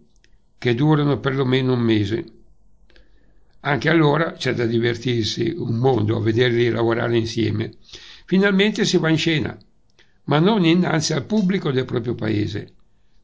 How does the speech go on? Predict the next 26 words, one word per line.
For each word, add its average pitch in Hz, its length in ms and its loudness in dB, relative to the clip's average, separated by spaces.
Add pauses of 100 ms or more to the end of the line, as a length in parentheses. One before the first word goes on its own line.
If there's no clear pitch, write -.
Prima 185 600 2
tentano 147 800 -2 (300)
quello 139 320 0
di 127 100 -2
qualche 123 440 -2
paesello 120 600 0
vicino, 120 640 -2
dove 123 400 0
in 113 80 -2
generale 135 640 -2 (360)
si - 180 -2
fanno 123 400 -2
ammirare. 107 640 -2 (680)
Poi 160 180 4
ritornano 175 920 2 (220)
al 120 180 -10
paese, 175 680 2 (400)
trasformano 135 720 0
un 117 100 -2
cortile 131 520 -4
spazioso 127 760 -2
in 123 100 -2
un 123 140 -4
teatro 127 500 -4
di 120 180 -4
campagna 160 720 0